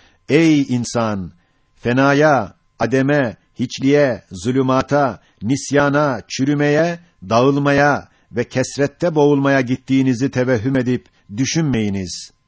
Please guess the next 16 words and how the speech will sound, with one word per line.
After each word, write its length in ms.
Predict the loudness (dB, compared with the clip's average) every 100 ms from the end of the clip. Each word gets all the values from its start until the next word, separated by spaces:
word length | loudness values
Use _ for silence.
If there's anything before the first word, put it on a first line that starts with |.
| _ _ _
Siz 280 | -6 -6 -2
fenaya 480 | 0 2 4 4 2
değil, 480 | 2 2 0 -2 -8 _ _ -8
bekaya 500 | -6 -2 0 0 0
gidiyorsunuz. 1000 | -2 0 2 0 -2 -4 -4 -6 -14 _ _ _ _
Ademe 420 | -2 0 0 0 0
değil, 460 | 2 2 0 -4 -10 _ _
vücudu 500 | -6 -4 0 0 0
daimiye 800 | 2 2 2 0 0 0 0 0 -4
sevk 400 | -2 -2 0 -2
olunuyorsunuz. 920 | -2 -2 -2 -4 -6 -6 -8 -12 -20 _ _ _ -18
Zulümata 680 | -2 0 2 2 2 2 2
değil, 460 | 2 2 0 -4 -12 _ _ -2
alemin 540 | 2 2 2 2 0
nura 280 | -2 0 0
giriyorsunuz. 920 | 0 0 2 0 -2 -4 -4 -6 -10